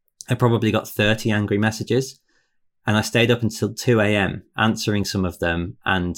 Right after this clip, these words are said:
apologizing to others. And I just thought, "What?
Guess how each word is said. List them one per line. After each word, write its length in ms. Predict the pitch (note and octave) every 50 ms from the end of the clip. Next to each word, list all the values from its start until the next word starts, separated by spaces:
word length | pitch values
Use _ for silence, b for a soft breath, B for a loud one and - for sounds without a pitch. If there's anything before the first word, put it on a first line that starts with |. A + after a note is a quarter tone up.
| - -
apologizing 760 | - A2+ - - - G2+ F#2+ F2 - F#2+ F2 F2 F2 F2+ E2+ -
to 160 | - G2 G2+
others. 300 | G2+ - - - - -
And 80 | F#2
I 60 | F2+ F2
just 300 | - B2 - - - -
thought, 360 | G2+ F#2 F2+ F2+ - - - _ _ _ _ _ _ _ _ _ _ _ _ _ _ _ _ -
"What? 280 | A#2+ C3+ C#3+ - -